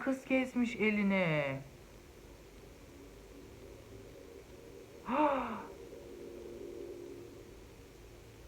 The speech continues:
Sonunu hiç böyle beklemiyordum.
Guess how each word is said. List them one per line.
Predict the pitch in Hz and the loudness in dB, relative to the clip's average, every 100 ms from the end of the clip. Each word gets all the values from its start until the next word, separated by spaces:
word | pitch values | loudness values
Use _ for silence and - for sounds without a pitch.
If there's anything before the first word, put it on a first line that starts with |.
| - - - - 285 285 285 277 285 - - - - - - - | -16 -16 -16 -16 -16 -14 -12 -12 -12 -12 -12 -12 -12 -12 -12 6
Sonunu | 196 202 202 202 | 12 12 12 12
hiç | 214 208 | 12 12
böyle | 208 196 190 | 12 12 12
beklemiyordum. | 185 185 190 185 185 165 165 160 165 | 12 12 10 10 12 10 12 10 8